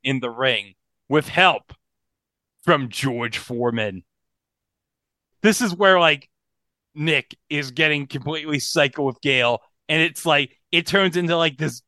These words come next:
dramatic movie of the weekish during the middle of this sitcom episode. And Gail just punches the shit out of him. <laughs>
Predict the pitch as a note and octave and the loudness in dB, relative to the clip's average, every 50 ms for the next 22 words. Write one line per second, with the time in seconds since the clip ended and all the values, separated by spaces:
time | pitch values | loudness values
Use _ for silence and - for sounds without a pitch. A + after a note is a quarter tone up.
0 | - B2+ - F3 F#3 D#3+ D#3+ F3+ F3+ F#3+ F#3+ E3+ D#3 C3+ - - _ _ _ _ | -12 -2 4 4 4 4 6 4 6 6 6 4 2 -2 -4 -16 _ _ _ _
1 | - D3+ G3 A3 A3 F3+ G3 G#3 - - B3 A#3+ F3+ E3+ F#3+ F3 F3 F#3+ G3+ F#3 | 0 2 4 6 6 6 4 2 4 4 2 2 2 0 -4 -2 0 -2 -2 -2
2 | - - E3+ G3 - - - - - - - - - _ _ _ _ _ D#3+ - | -2 -2 -2 -2 -2 -2 -8 -14 -14 -14 -16 -18 -20 _ _ _ _ _ -20 -20
3 | - - - - - - - - _ _ - - - - - A3 G#3 G#3+ G#3 G#3+ | -18 -10 -6 -4 -4 -4 -4 -6 _ _ -20 -20 -8 2 4 6 6 6 6 4
4 | G#3 G#3+ A3+ A#3+ B3+ - - C4+ B3 F#3+ F3+ G3+ A3 A3+ - - - - B3 A#3+ | 4 6 6 6 6 6 6 4 4 4 2 4 4 4 4 2 -6 -2 -2 -2
5 | A#3+ _ - - G#3+ A3 G#3 G3 F3+ G3 G#3 G3 - - F#3 - - - - F#3+ | -2 _ -6 -2 2 2 2 2 2 0 -2 -2 -4 -10 -14 -12 -12 -8 -6 -6
6 | - - F#3+ G3+ F3+ D#3 _ _ _ _ _ _ _ _ _ _ _ _ _ _ | -4 -2 -2 -2 -2 -2 _ _ _ _ _ _ _ _ _ _ _ _ _ _
7 | _ _ _ _ - A#3 F#3+ - _ - - A3 A#3 A3 G3 B3+ B3+ B3+ C4 B3+ | _ _ _ _ -16 -16 -16 -16 _ -2 2 2 2 2 4 6 6 8 6 6
8 | G#3+ B3+ B3 G3+ _ - - - C4 A#3 D#4 E4 - _ - A#3 G#3 - - - | 4 4 2 2 _ -2 0 0 0 0 -4 -10 -10 _ -6 -6 -4 -4 -6 -6
9 | - B5 - - - A#3+ A3 G#3 G3 D4+ - D#3 A#3 B3 A#3 - - | -4 -4 -2 2 2 4 2 2 0 -2 -2 2 2 2 2 2 -2